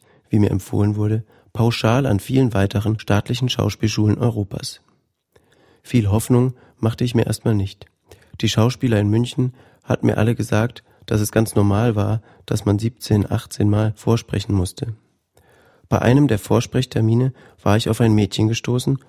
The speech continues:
das heulte, weil sie auch beim zweiundvierzigsten Mal nicht angenommen worden war.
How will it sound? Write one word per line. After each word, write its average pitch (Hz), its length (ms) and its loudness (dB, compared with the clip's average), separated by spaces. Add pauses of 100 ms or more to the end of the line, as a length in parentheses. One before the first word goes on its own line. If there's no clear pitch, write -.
(100)
das - 240 -4
heulte, 123 460 0 (300)
weil 110 140 0
sie - 140 -2
auch 110 80 0
beim 113 200 -2
zweiundvierzigsten 113 880 0
Mal 107 300 0
nicht - 260 -2
angenommen 95 500 2
worden 98 300 -2
war. 117 260 -8